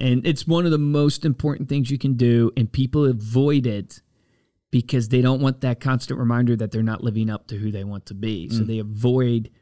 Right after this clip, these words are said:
Speaker 1: putting down, it, we, we do this all over in our lives. We avoid solidifying things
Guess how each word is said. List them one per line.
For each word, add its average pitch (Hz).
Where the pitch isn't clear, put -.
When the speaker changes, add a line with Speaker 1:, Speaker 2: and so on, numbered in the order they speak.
Speaker 1:
putting 127
down, 113
it, -
we, 139
we 156
do 156
this 156
all 147
over 127
in 113
our 104
lives. 110
We 127
avoid 160
solidifying 139
things 120